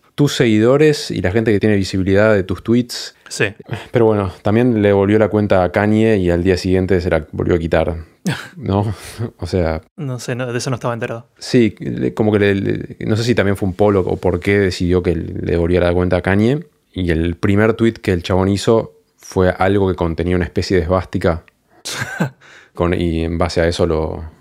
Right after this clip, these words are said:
Speaker 1: le volvió a sacar la cuenta. Entonces es básicamente libertad de expresión cuando yo tengo ganas. Ah, era como una especie de, de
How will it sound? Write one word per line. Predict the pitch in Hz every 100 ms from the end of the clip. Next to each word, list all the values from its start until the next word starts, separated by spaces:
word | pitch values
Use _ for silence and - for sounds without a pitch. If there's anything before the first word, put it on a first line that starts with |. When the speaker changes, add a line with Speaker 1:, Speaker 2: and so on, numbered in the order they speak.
| _ -
Speaker 1:
le | 90
volvió | 80 82
a |
sacar | - 85
la | 80
cuenta. | 80 78 76 - _ _ -
Entonces | - 92 113 107
es | 101
básicamente | 107 104 95 98 101
libertad | 90 90 107
de |
expresión | - 92 120 117 110 - -
cuando | 90 85 85 82 82 - _ -
yo | - 92
tengo | 87 87
ganas. | 85 78 73 - - _ _ _ _
Ah, | 107 104
era | 104 110
como | 98
una | 90
especie | - 101 104
de, | 87 87
de | - 90 85